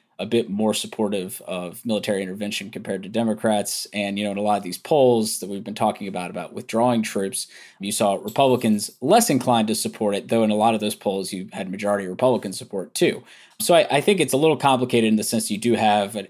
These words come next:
sort of anti-interventionist strain with Trump, but then at the same time you have neoconservative, strong military interventionist types,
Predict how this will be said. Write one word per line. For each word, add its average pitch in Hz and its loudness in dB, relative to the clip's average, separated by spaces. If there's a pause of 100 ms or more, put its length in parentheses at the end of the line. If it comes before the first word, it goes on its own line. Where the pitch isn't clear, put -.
(140)
sort 98 -4
of 87 -10
anti-interventionist 104 -2
strain 107 0
with - -12
Trump, 120 2
but 101 -6
then 104 -2
at - -8
the 98 -10
same 107 -2
time 101 -2
you 98 -4
have 98 -8 (360)
neoconservative, 110 2
strong 104 2
military 110 2
interventionist 110 0
types, 104 0